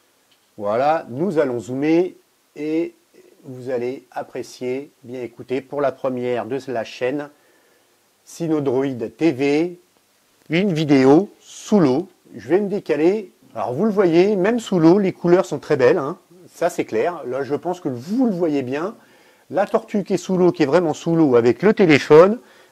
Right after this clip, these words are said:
Bref, c'est un pur bonheur que de voir un téléphone, bah, écoutez, voilà, qui fonctionne, sachant que le Titan, euh, précédent ne résistait pas longtemps sous l'eau, hein. Donc là, c'est vraiment une grosse évolution des précédents Titan et Titan deux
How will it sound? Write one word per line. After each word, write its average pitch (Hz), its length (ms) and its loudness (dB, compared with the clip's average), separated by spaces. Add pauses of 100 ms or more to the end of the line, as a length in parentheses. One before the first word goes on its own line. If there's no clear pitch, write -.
Bref, 147 480 2 (520)
c'est - 320 -6
un 139 320 -2
pur 196 280 -2
bonheur 165 480 0
que 175 100 -2
de 147 140 -2
voir 160 580 0
un 151 120 -2
téléphone, 170 580 4
bah, 170 100 4
écoutez, 123 480 -6
voilà, 117 320 0
qui 151 140 -10
fonctionne, 151 480 -2
sachant 151 380 -4
que - 120 -8
le 117 140 -2
Titan, 147 560 -2
euh, 98 100 2
précédent 143 600 -2 (520)
ne 135 140 2
résistait 147 540 0
pas 175 260 0
longtemps 165 420 0
sous - 180 -6
l'eau, 107 240 -2
hein. 123 160 -6
Donc 120 260 -8
là, 139 120 0
c'est 139 120 -10
vraiment 127 280 0
une 120 120 -4
grosse 123 300 0
évolution 139 680 -2 (540)
des 117 140 0
précédents 143 580 0
Titan 143 360 -6
et 123 60 -4
Titan 123 340 -6
deux 156 300 2